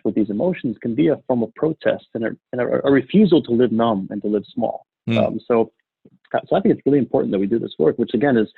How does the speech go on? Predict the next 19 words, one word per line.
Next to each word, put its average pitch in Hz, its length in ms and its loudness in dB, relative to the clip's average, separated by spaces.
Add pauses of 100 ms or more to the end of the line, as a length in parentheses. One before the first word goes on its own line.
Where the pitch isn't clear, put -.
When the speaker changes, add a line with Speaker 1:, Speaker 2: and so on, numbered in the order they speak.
(560)
Speaker 1:
why 120 160 4
I'm 110 80 0
so 113 260 0
thrilled 127 240 4
that - 80 -6
you're 110 100 2
bringing 117 360 0
this 110 120 0 (540)
question 131 580 -2
to 127 80 0
the 110 140 4 (100)
fore 120 480 4 (520)
at - 120 0
the 104 80 -6
beginning 113 280 2
of 101 60 -2
a 101 60 0
podcast. - 580 -2
If 120 100 -4